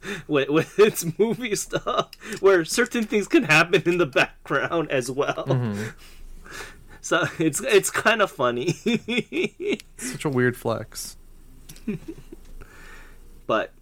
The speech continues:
Speaker 1: yeah, I, I think when they do three, I think that's when they're gonna be like, "Yeah, this is the power of the P S five. It can do all these mo capture things and all that shit."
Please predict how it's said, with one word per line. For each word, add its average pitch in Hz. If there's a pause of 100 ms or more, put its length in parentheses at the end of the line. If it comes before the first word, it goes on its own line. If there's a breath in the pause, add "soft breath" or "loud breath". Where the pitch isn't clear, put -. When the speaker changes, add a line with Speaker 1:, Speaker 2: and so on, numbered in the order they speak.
(640)
Speaker 1:
yeah, 82
I, 104
I 139
think 147
when 135
they 120
do 104
three, 82
I 87
think 104
that's 98
when 90
they're 87
gonna 85
be 82
like, 76
"Yeah, 73
this 76
is -
the -
power -
of -
the 76
P 78
S -
five. 67
It 69
can 85
do 71
all -
these -
mo 76
capture -
things 71
and -
all 73
that -
shit." -